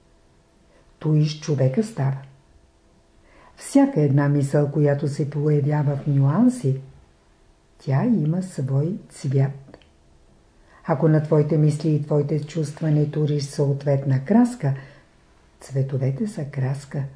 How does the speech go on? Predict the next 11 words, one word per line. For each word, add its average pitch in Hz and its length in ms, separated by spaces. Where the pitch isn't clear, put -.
Една 151 280
храна 147 420
са 247 220
те 233 120
на 156 140
душата. 143 540
Светлината 139 760
е 135 120
храна 131 440
за 208 160
душата 185 600